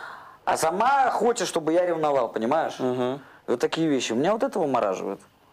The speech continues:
Speaker 1: Вот.
Speaker 2: Просто я вижу, ты, знаешь, такой ходишь с таким лицом, я с-, как-то общаюсь, я как-то вообще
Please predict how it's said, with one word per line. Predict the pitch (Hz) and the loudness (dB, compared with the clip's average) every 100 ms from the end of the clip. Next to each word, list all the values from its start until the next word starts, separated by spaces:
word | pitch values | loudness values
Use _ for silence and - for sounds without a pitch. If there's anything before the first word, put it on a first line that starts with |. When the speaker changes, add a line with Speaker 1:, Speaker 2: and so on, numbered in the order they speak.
| - - | -20 -8
Speaker 1:
Вот. | - 120 113 - - - _ - | -2 0 0 -4 -10 -20 _ -8
Speaker 2:
Просто | 147 170 | -4 0
я | 180 | 2
вижу, | 214 208 | 2 0
ты, | 190 156 | 0 0
знаешь, | 147 165 156 | 2 2 0
такой | 131 135 | -2 0
ходишь | - 151 139 | 0 0 -2
с | |
таким | - - 120 | -6 -2 -2
лицом, | 117 - 139 120 | 0 0 0 2
я | 117 117 | 2 2
с-, | 113 | -2
как-то | - 117 - | -4 -4 -2
общаюсь, | 113 - 156 143 | -4 0 -2 0
я | 117 | -2
как-то | 120 113 120 | -2 0 0
вообще | 123 127 | 0 0